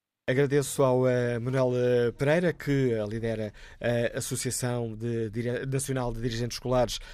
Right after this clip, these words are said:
eh, ter participado neste fórum, onde tentamos perceber qual é o estado das nossas escolas e, afinal,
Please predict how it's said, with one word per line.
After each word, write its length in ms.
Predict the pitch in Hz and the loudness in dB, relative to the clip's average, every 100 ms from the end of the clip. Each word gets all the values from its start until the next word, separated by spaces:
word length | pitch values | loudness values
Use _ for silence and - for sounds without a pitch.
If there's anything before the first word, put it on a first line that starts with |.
| - - | -10 0
eh, 300 | 131 127 120 - - | 2 2 0 -6 -4
ter 120 | 120 | -4
participado 520 | 131 - 127 117 113 | -4 -6 -4 -4 -4
neste 300 | 117 - 117 | -6 -6 -6
fórum, 300 | 165 202 190 | -2 -2 -4
onde 420 | 127 135 127 131 131 - - | -4 -4 -2 -2 -4 -8 -8
tentamos 340 | 135 131 127 - | -4 -2 -2 -4
perceber 320 | - 131 127 - | -6 -4 -4 0
qual 220 | 135 135 | 2 2
é 120 | 110 - | 0 -8
o 40 | |
estado 280 | 131 131 120 | -6 -2 -2
das 120 | 117 | -2
nossas 160 | 120 - | -4 -4
escolas 240 | 147 151 | -4 -2
e, 40 | 135 | -2
afinal, 340 | 147 131 | 0 -2